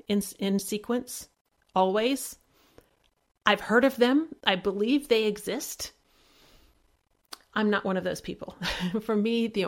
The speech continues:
the ability to rotate is actually part of what keeps me, um, happy and productive as a creator. So the other thing, um, that I'm trying now, which is completely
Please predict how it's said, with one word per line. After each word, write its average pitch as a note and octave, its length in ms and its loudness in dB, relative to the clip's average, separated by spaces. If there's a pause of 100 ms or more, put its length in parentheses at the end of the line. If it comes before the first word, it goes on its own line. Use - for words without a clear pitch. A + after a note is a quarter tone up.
the F#3 220 -2
ability F#3 380 0
to F3 60 -4
rotate F3 520 -4
is F3+ 120 -6
actually E3 380 -6
part E3+ 240 -8
of E3 100 -8
what - 140 -8
keeps - 360 -14
me, D#3+ 380 -6 (520)
um, E3 340 -6
happy E3+ 360 0
and D3+ 100 -8
productive - 500 -10 (140)
as D#3+ 160 -4
a D3 40 -10
creator. - 420 -8 (520)
So - 320 -4 (840)
the G#3+ 140 6
other B3+ 180 4
thing, B3+ 380 4
um, G#3 280 2
that G#3+ 100 2
I'm G#3+ 100 2
trying G#3 280 0
now, G3+ 220 2
which F#3+ 220 0
is E3+ 160 -12
completely B3 1400 4